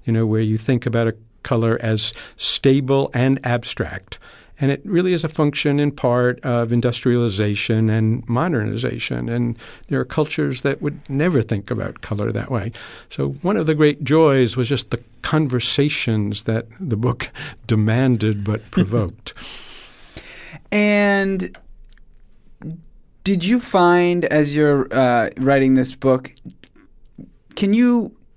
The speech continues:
Speaker 2: tell something about somebody based on what they say their favorite color is or, uh, what they think their favorite color is?
Speaker 1: I can't, but I'm always
Speaker 2: <laughs>
Speaker 1: interested.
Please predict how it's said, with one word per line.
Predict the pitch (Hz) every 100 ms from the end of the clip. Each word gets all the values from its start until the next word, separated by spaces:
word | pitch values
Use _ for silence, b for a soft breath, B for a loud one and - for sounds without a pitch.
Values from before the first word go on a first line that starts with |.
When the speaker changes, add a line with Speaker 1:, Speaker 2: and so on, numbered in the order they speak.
| _
Speaker 2:
tell | - - 156 160
something | - 156 147 151 135
about | 110 120 113
somebody | - 135 120 117 117
based | 107 113 -
on | 117
what | 107 110
they | 104
say | 107 117
their | 107 104
favorite | - 110 101 -
color | 147 147 147
is | 139 131 127 120 117 -
or, | 110 104 101 107 B B B
uh, | 107 104 95 - - - _
what | - 113 110
they | 98
think | 131 131
their | 131
favorite | 131 127 123 120
color | 127 120
is? | 120 123 - - B B B B B B -
Speaker 1:
I | 196 - - -
can't, | - 131 123 -
but | 135
I'm | 131
always | 147 147 117 156
Speaker 2:
<laughs> |
Speaker 1:
interested. | 170 123 110 - 104 110 120